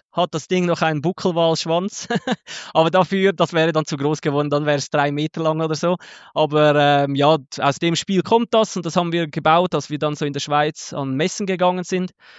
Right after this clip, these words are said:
Und wir haben den aber noch nie nach Essen mitgenommen und das Mal machen wir das jetzt. Und ja, wir hoffen, ein paar Leute werden Freude daran haben.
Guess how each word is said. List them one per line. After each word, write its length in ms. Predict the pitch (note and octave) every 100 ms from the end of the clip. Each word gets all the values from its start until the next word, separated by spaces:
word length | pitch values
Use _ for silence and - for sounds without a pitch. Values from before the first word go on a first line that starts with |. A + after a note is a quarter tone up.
| - -
Und 80 |
wir 140 | C#3 F3
haben 160 | E3
den 180 | D#3+ D#3+
aber 160 | D#3 D#3
noch 160 | D#3
nie 280 | D3+ E3+ G#3+
nach 180 | G3+ F3+
Essen 300 | G#3 - G#3+
mitgenommen 580 | G#3 - G#3 A3 A3+ G3+
und 120 | E3
das 220 | F3 F3+
Mal 160 | F3+ E3
machen 300 | D#3 E3 F#3+
wir 100 | F#3
das 160 | E3+
jetzt. 300 | - G3 -
Und 120 | E3 D#3+
ja, 180 | F#3+
wir 100 | F3+
hoffen, 320 | D#3 F3+ - E3+
ein 280 | D#3 D3+ -
paar 160 | D#3+ D#3
Leute 260 | D#3 D#3
werden 180 | C#3+ C3+
Freude 280 | - B2 B2
daran 300 | B2 B2 A#2+
haben. 240 | A2+ A2+